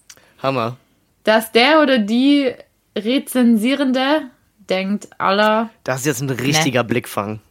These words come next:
Speaker 2: Es ist, ja.
Speaker 1: Ja. Die
Speaker 2: Lohnt sich nicht, woanders hinzuschauen.
Speaker 1: die Leute kommen jetzt in die, kommen normalerweise in die Wohnung und sagen so, „Oh, voll die schöne Couch.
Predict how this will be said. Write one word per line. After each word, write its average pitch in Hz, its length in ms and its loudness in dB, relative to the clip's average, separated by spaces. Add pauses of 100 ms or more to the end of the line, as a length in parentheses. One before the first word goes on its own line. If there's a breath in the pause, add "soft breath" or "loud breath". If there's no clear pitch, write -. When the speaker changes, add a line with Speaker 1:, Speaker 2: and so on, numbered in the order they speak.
(1120)
Speaker 2:
Es 233 180 -4
ist, - 240 -8 (600)
ja. 320 80 -6 (420)
Speaker 1:
Ja. 156 200 -4 (520)
Die 180 160 -10
Speaker 2:
Lohnt 285 260 -2
sich 233 200 -4
nicht, 202 160 0
woanders 180 420 -6
hinzuschauen. 175 540 -10
Speaker 1:
die 156 80 -6
Leute 156 180 6
kommen 185 220 4
jetzt 165 200 0
in 160 120 -2
die, 151 280 0 (100)
kommen 156 140 0
normalerweise 151 540 4
in 151 60 -2
die 151 100 4
Wohnung 151 280 4
und 139 40 -2
sagen 135 160 2
so, 147 160 -2
„Oh, 262 320 4
voll - 160 -2
die 190 60 -4
schöne 220 240 -2
Couch. 247 640 0